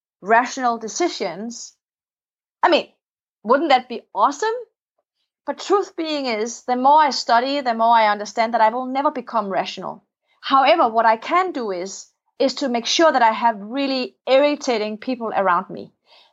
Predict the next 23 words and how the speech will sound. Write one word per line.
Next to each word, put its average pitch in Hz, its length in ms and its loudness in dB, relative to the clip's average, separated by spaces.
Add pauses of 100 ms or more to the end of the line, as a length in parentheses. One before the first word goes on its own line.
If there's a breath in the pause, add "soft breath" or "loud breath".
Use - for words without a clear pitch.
(160)
People 320 320 4
who 247 120 2
disagree, 294 680 0 (640)
people 311 220 4
who 285 180 2
might 269 240 2
not 311 160 2
even 247 320 -2
like 190 260 2
me, 349 360 -8
uh, 262 140 0 (100)
you 262 100 -8
know, 202 280 0 (140)
not 233 220 -2
too 330 120 -2
much 339 220 2
at 226 100 -8
least, 170 260 -14
right? - 300 -16
If 247 140 -14
they 247 160 0
adore 240 420 4
me, 339 340 -2